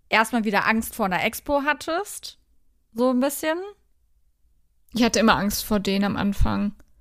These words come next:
Speaker 1: Mhm.
Speaker 2: Also allein der Gedanke daran, dass ich das jetzt machen muss. Ich hab das auch am Anfang erst nur mit meiner Therapeutin gemacht.
Speaker 1: Ja.
Speaker 2: Mit ihr in, in dem Therapieraum. Und es war für mich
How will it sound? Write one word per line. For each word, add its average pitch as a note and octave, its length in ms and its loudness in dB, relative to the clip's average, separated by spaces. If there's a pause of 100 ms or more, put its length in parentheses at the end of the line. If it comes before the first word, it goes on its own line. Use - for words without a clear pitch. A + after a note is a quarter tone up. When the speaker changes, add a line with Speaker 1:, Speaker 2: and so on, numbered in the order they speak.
(220)
Speaker 1:
Mhm. G3 540 -2 (360)
Speaker 2:
Also A3+ 260 0
allein A3+ 240 4
der A3+ 120 4
Gedanke A3 420 2
daran, G#3 300 2
dass G#3+ 140 0
ich A3 100 -4
das A3 160 -6
jetzt G#3 160 -4
machen A#3 320 0
muss. G3+ 360 -4 (300)
Ich B3+ 120 2
hab D#4+ 80 4
das E4 140 0
auch C#4+ 100 6
am C4+ 100 4
Anfang C4+ 320 2
erst - 400 0
nur B3 160 4
mit B3 100 2
meiner A3+ 180 2
Therapeutin G#3 540 0
gemacht. F#3 480 -6
Speaker 1:
Ja. A3 320 -2 (720)
Speaker 2:
Mit G#3+ 180 -6
ihr F#3+ 340 0
in, G#3 320 0
in G3+ 360 -2 (560)
dem A3 120 6
Therapieraum. G3+ 640 0
Und G#3+ 100 2
es - 100 -10
war G#3+ 80 2
für G#3+ 140 4
mich G#3 260 0